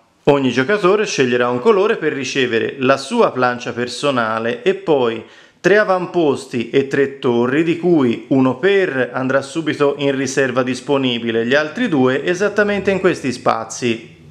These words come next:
Avremo anche un meeple segnapunti che partirà dallo zero del tracciato che contorna il tabellone. Consiglio personale:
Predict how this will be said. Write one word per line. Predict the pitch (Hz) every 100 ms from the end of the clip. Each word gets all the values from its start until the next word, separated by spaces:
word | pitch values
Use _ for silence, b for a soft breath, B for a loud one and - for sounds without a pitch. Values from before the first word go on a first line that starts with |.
| -
Avremo | - 131 147 147
anche | 139 135 147
un | 139
meeple | 143 143 131 135
segnapunti | 127 131 131 123 156 139 120 117
che | 113
partirà | 123 117 135 120
dallo | 117 120 120
zero | 117 127 123
del | 123
tracciato | 117 127 120 - 143 123 110 117
che | 123 127
contorna | 131 120 117 123 117
il | 113
tabellone. | - 117 120 120 113 113 117 143 B B B B
Consiglio | 156 160 165 190 175
personale: | 147 151 - 147 131 120 110 110